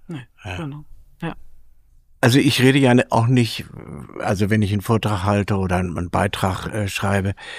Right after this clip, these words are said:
Speaker 2: nicht immer zu den gleichen, äh, Zielgruppen. Und ich glaube, ich weiß, was Sie meinen. Ich habe Ihnen den Beitrag, äh, aus meinem Münster-Vortrag,
Speaker 1: Ja, genau.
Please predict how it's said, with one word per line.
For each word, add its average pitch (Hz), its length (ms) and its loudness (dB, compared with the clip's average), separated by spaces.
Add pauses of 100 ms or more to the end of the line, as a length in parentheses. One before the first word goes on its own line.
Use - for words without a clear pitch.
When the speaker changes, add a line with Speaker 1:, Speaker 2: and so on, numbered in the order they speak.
(380)
Speaker 2:
nicht 113 320 6
immer 127 260 6
zu - 140 -4
den 110 160 6
gleichen, 101 580 2
äh, - 1000 -8
Zielgruppen. - 680 -2 (1900)
Und 92 320 -2
ich - 160 -4
glaube, 107 320 4
ich - 200 -6
weiß, 110 260 2
was 107 160 0
Sie 110 100 0
meinen. 120 540 4
Ich 101 160 -6
habe 104 180 -2
Ihnen 107 200 -2
den 104 260 -4
Beitrag, 107 460 -2
äh, - 100 -8
aus 104 520 -6
meinem 101 260 -2
Münster-Vortrag, 113 1120 -2
Speaker 1:
Ja, 170 100 -2
genau. 107 100 0